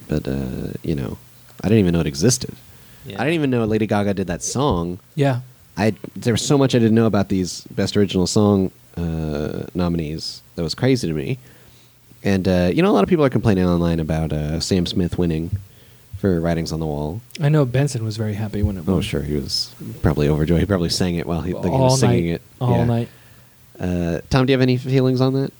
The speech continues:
Speaker 2: Uh, Sam Smith's performance blew chunks, and he even
Speaker 3: Yeah.
Speaker 2: admitted later on that he was embarrassed by it.
Speaker 1: Mm-hmm.
Speaker 3: Yeah, it was not a good performance.
Speaker 2: Yeah.
Speaker 1: Yeah, and then his whole, uh, during his acceptance speech, he totally just stumbled over incorrect fact after
Speaker 2: Yeah.
Speaker 1: incorrect fact.
Speaker 3: Yeah.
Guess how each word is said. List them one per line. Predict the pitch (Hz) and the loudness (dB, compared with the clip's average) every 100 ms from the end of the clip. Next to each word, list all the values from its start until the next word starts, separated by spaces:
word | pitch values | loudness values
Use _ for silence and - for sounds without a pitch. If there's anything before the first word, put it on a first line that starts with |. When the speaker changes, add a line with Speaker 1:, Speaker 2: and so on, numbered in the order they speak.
| - | -8
Speaker 2:
Uh, | 123 117 117 113 113 113 | -4 -2 -2 -4 -4 -6
Sam | - 127 123 | -6 -6 -4
Smith's | 120 - 113 110 | -6 -6 -6 -6
performance | 113 - 113 113 101 | -8 -6 -4 -2 -4
blew | - 110 104 | -2 -2 0
chunks, | - 101 107 110 - | -4 -4 -2 -4 -2
and | 101 101 | 0 2
he | 98 120 | 2 0
even | 120 117 | -2 0
Speaker 3:
Yeah. | |
Speaker 2:
admitted | 113 139 120 | 2 2 2
later | 113 113 104 | 0 0 0
on | 101 104 107 | -4 -4 -4
that | 101 101 98 | -4 -4 -4
he | 101 | -4
was | 104 95 | -4 -4
embarrassed | 95 95 98 98 - | -4 -2 -2 -4 -4
by | 98 | -2
it. | 104 104 | -2 -4
Speaker 1:
Mm-hmm. | - 127 | -4 0
Speaker 3:
Yeah, | 143 131 | 2 2
it | 147 | 2
was | 151 | 2
not | 127 123 127 | 2 2 2
a | |
good | 123 | 0
performance. | 120 113 113 107 104 - - | -4 -8 -8 -8 -12 -18 -20
Speaker 2:
Yeah. | 120 110 - - - _ | -20 -20 -20 -20 -20 _
Speaker 1:
Yeah, | 98 92 | -2 0
and | 107 113 | 0 2
then | 120 113 | 2 2
his | 127 139 | 0 0
whole, | 143 131 120 - | 2 0 -2 -8
uh, | 113 107 101 95 | -2 2 2 2
during | - 107 95 | 2 2 2
his | 107 95 | 2 2
acceptance | 92 - 131 95 82 | -2 0 0 0 -4
speech, | - 85 - - - | -4 -4 -4 -12 -6
he | 87 90 - 78 | -6 -6 -12 -10
totally | - 123 98 90 | -2 0 2 0
just | 90 - - - | -2 -6 -10 -10
stumbled | - - 104 98 | -2 0 2 2
over | 95 92 92 85 - | 2 2 0 -4 -4
incorrect | 113 110 113 92 - | -2 0 2 0 0
fact | - 101 - | -2 -2 -2
after | 101 - | -6 -4
Speaker 2:
Yeah. | 101 | -6
Speaker 1:
incorrect | 101 98 - | -2 -4 -2
fact. | 107 107 170 | -2 0 2
Speaker 3:
Yeah. | 165 139 123 | 2 2 0